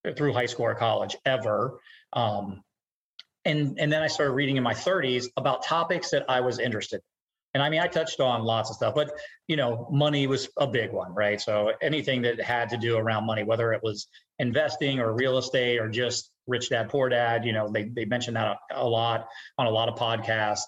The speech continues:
Um, The Millionaire Next Door taught some, I think, good lessons.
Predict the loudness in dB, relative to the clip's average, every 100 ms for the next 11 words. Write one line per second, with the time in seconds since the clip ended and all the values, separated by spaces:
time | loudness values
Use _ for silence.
0 | -6 -4 -2 -2 0 2 2 2 2 0
1 | 0 0 0 0 0 0 0 -2 -2 -2
2 | -8 -12 -4 0 0 0 -2 0 2 0
3 | 0 0 0 -2